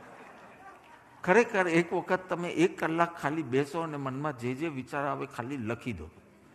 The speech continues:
અને પછી કોઈ અજાણ્યા માણસને કહો કે, "ભાઈ, આ, આ જેનું લખાણ છે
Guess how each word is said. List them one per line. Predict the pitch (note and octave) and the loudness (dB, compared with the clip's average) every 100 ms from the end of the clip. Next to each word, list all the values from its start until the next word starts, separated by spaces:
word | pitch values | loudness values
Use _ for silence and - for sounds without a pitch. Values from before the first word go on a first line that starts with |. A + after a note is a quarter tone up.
| - - - - | -20 -20 -16 -6
અને | C#3+ D#3 | -4 -4
પછી | D#3 C3+ - F3+ E3 B2+ - - - | -4 -6 -4 -2 -2 -2 -6 -16 -8
કોઈ | D3+ D3+ - | -4 -4 -4
અજાણ્યા | A2+ G#2 C#3+ D3+ C#3 | -4 -2 -2 0 -2
માણસને | A#2+ G#2+ A#2 C3 - B2 | -2 -4 -4 -8 -12 -14
કહો | B2 C#3 | -10 -10
કે, | C#3+ | -10
"ભાઈ, | C3+ C#3+ - | -10 -10 -8
આ, | A#2+ B2 - - D2+ - _ _ G2+ | -6 -8 -12 -20 -20 -20 _ _ -4
આ | A#2+ C3 D#2+ - F#2+ - _ _ _ _ - - _ _ _ _ | -4 -4 -8 -14 -18 -20 _ _ _ _ -20 -20 _ _ _ _
જેનું | A#2 G2 A2+ A#2 A#2+ B2+ B2 | -12 -4 -2 -2 -4 -6 -6
લખાણ | F#2 - A2+ A#2+ | -8 -8 -4 -4
છે | A#2 - D3+ G#2+ | -6 -6 -6 -6